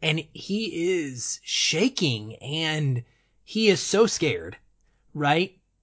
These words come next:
But, and he is so furious at anybody trying to stop him, but he's not really furious at the people trying to stop him. He's furious because of what has happened and what's taken place and what's been taken from him.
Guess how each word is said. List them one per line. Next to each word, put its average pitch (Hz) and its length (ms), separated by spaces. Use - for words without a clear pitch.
But, - 220
and 190 120
he 165 120
is 131 100
so 208 280
furious 117 840
at 135 100
anybody 170 320
trying 147 300
to 127 60
stop 120 320
him, 117 200
but 135 80
he's 190 140
not 262 240
really 247 180
furious 226 540
at 175 60
the 160 60
people 180 220
trying 156 220
to 135 80
stop 143 260
him. 233 160
He's 226 160
furious 240 480
because 170 320
of 135 80
what 143 140
has 123 100
happened 123 360
and 143 100
what's 117 120
taken 123 280
place - 380
and - 80
what's 131 120
been 139 140
taken 165 300
from 170 240
him. 101 320